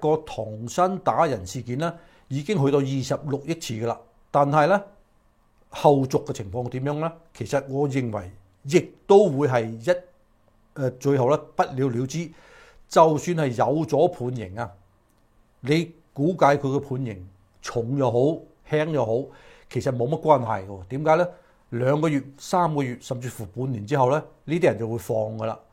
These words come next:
因為佢有後台嘅話咧，佢好容易處理呢件事件嘅。只要係等呢件事一淡嘅話，佢就會放㗎啦。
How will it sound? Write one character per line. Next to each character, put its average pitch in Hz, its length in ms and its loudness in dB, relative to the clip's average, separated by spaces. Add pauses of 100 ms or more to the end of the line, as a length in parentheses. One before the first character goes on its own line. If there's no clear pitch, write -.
(220)
因 214 100 2
為 170 80 2
佢 165 140 4
有 127 220 8
後 135 200 8
台 107 100 -4
嘅 107 200 -6
話 131 160 2
咧， 165 80 0
佢 156 120 2
好 156 280 2
容 113 180 0
易 120 120 -4
處 - 160 -8
理 147 160 4
呢 156 120 0
件 151 140 -2
事 123 140 -8
件 110 160 -10
嘅。 139 260 0 (420)
只 170 160 -4
要 214 60 2
係 147 240 6
等 139 220 0
呢 190 80 -2
件 156 120 -4
事 135 100 -6
一 165 100 2
淡 117 320 -6
嘅 131 120 -2
話， 131 220 4
佢 131 120 -4
就 113 120 -2
會 113 120 -4
放 110 200 -4
㗎 107 140 -6
啦。 113 120 -4